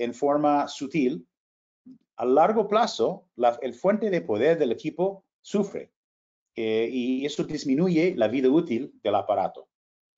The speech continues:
Entonces, hay muchos beneficios de administrar la electricidad.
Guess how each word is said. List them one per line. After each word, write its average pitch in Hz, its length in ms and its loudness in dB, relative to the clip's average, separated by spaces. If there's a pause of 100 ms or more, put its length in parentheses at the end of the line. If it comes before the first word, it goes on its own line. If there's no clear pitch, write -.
Entonces, 123 300 -6
hay 135 60 2
muchos 226 280 0
beneficios 156 500 -2
de 123 80 0
administrar 104 840 0
la 98 280 2
electricidad. 90 600 -6